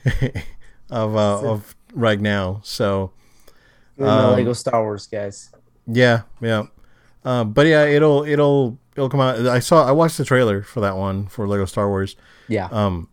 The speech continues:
Speaker 1: 'cause my daughter was saw, it's like, "What's Lego Star Wars?" And I was like, "Oh yeah, check it out." And I
Speaker 2: Yeah.
Speaker 1: showed her,
Speaker 2: <laughs>
Speaker 1: and I showed her, I was like, "Oh yeah, it's like a Lego, like the Lego Incredibles," 'cause she, she's seen the Lego Incredibles for
Speaker 2: Okay.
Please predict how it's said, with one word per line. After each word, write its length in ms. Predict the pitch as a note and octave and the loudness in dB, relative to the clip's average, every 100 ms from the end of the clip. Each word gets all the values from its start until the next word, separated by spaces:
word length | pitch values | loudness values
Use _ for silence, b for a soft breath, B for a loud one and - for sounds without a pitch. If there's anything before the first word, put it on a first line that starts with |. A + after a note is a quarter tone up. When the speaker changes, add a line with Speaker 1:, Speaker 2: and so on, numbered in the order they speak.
| - | -6
Speaker 1:
'cause 160 | A#2 | -2
my 140 | A#2+ A#2 | 0 2
daughter 380 | A#2+ A#2+ A#2 A2 | 2 4 4 2
was 180 | G#2 | -2
saw, 200 | - A2 | -2 -2
it's 120 | G2+ - | -2 -4
like, 160 | F#2+ | -10
"What's 180 | - - | -10 -8
Lego 260 | F3+ D4 F3 | -8 -6 -6
Star 360 | C#3 - F3 G#3 | -6 -6 -4 -4
Wars?" 400 | E3 D3+ D#3 F3 | -4 -4 -6 -8
And 140 | F3+ | -8
I 120 | F3+ | -6
was 80 | D3+ | -6
like, 100 | D#3 | -6
"Oh 140 | F#3+ F#3+ | -8 -8
yeah, 160 | F#3 | -6
check 80 | E3 | 0
it 160 | E3+ F3+ | 2 4
out." 220 | F3+ E3+ | 4 4
And 100 | D#3+ | 4
I 80 | - | 4
Speaker 2:
Yeah. 140 | - | 6
Speaker 1:
showed 200 | D3+ F3 | 6 6
her, 400 | E3 B2 C3+ - - | 6 2 0 -8 -20
Speaker 2:
<laughs> 100 | - - | -18 -4
Speaker 1:
and 100 | A#2+ | -2
I 40 | |
showed 180 | A2 D3+ | 2 4
her, 40 | D3 | 4
I 20 | |
was 80 | C3+ | 2
like, 120 | G3+ | 0
"Oh 180 | A3 A3 | -2 0
yeah, 180 | A3 | 0
it's 80 | F#3+ | 2
like 120 | F#3 F3+ | 0 0
a 40 | |
Lego, 420 | E3 E3+ E3 D#3 | 0 0 2 2
like 200 | C3+ B2+ | 2 0
the 120 | B2 A2+ | 0 0
Lego 280 | C3 C3+ B2+ | 0 0 -2
Incredibles," 580 | A#2 C#3 C3 A2+ G#2 | -2 -2 -2 0 -4
'cause 180 | - A2+ | -4 -6
she, 100 | A#2 | -4
she's 280 | A#2+ - A#2+ | -6 -4 -4
seen 200 | - B2+ | -2 -2
the 80 | A#2+ | 0
Lego 220 | A#2 A#2 A2+ | -2 -2 -4
Incredibles 480 | B2+ A#2 G#2+ G#2 | -2 0 0 -2
for 260 | - G#2 G2+ | -6 -4 0
Speaker 2:
Okay. 240 | B2 A2 | 0 -2